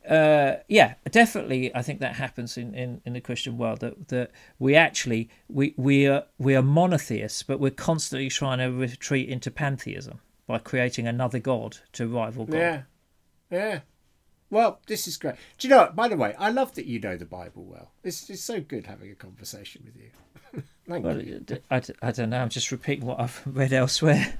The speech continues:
Speaker 1: I just take other people's ideas and repackage them. But look,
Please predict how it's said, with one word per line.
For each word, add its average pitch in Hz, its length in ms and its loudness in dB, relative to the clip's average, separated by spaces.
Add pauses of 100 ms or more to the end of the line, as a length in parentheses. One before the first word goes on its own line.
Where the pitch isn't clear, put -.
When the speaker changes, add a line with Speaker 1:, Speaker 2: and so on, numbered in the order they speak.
(140)
Speaker 1:
I 147 80 -2
just 147 380 2 (200)
take 175 240 8
other 156 200 10
people's 139 360 6
ideas 139 440 4
and 131 80 -6
repackage 135 540 -4
them. 139 120 -6 (460)
But 202 140 12
look, 240 200 12